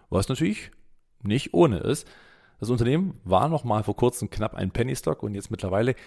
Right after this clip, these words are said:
scheint es so ein bisschen positivere Tendenzen zu geben. Ist natürlich eine hochspekulative Geschichte für alle, die es mal sehen wollen, aber ich finde, man könnte es gut beobachten und mal schauen, ob sich dieses Unternehmen eben nicht nur, ja, auf das Thema Cannabis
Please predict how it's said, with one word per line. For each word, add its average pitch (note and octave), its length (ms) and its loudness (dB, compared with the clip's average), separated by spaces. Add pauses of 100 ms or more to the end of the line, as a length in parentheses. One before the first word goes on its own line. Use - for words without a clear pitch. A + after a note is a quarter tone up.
(280)
scheint B2 340 -6
es - 60 -16
so B2 80 0
ein G#2 60 -2
bisschen - 280 -4
positivere G2+ 720 -2
Tendenzen F#2+ 480 -4
zu G#2+ 140 -12
geben. C3+ 340 0 (720)
Ist C#3+ 220 6
natürlich E2+ 260 -4
eine E2+ 100 -6
hochspekulative G#2 720 2
Geschichte F#3 500 0 (140)
für - 160 -2
alle, A2 120 0
die G#2+ 100 0
es G#2 120 -2
mal E2+ 160 -2
sehen A2 240 0
wollen, D#3+ 220 0
aber A#2+ 260 0
ich B2+ 60 -4
finde, C3+ 180 -2
man B2+ 220 -4
könnte D3 180 0
es - 60 -12
gut D#3 180 -6
beobachten - 480 0
und B2+ 100 -2
mal B2 120 -2
schauen, C3 260 4
ob - 140 -2
sich A#2+ 120 -2
dieses G2 280 -4
Unternehmen G2 420 -2 (220)
eben G#2+ 200 0
nicht C3+ 200 -2
nur, F#2 240 2 (500)
ja, F2 140 -2
auf - 140 -6
das - 140 -6
Thema F2 240 -4
Cannabis G2 640 0